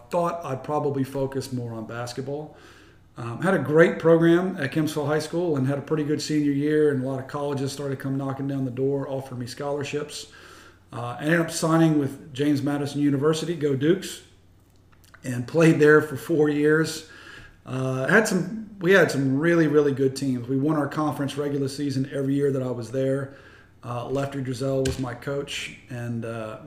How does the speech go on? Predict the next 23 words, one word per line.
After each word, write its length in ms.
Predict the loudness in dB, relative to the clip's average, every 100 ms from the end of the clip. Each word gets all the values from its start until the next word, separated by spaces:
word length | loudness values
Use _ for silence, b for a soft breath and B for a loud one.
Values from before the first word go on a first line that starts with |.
| -10
great, 300 | -6 -6 -6
great 240 | -6 -4
program. 560 | -4 -2 -2 -2 -4 -6 B B B B
My 120 | -6
senior 480 | -4 2 4 6 6
year, 560 | 4 4 4 2 -2 B B B B B _ _ _ _
we 180 | 0 4
had 180 | 4 4
to 80 | 2
win 500 | 4 4 4 2 0
the 80 | -2
conference 720 | -6 0 2 2 -2 -4 -6
tournament 560 | -6 -2 0 0 -4 -10 -20 _ -20 -20 _
in 120 | -2
order 240 | 2 2 2
to 120 | -2
make 260 | -2 -2 0
the 120 | 0
N 120 | 0
C 140 | -2
double 280 | -6 -4 -2
A 120 | -4 -4
tournament. 460 | -4 -2 -4 -6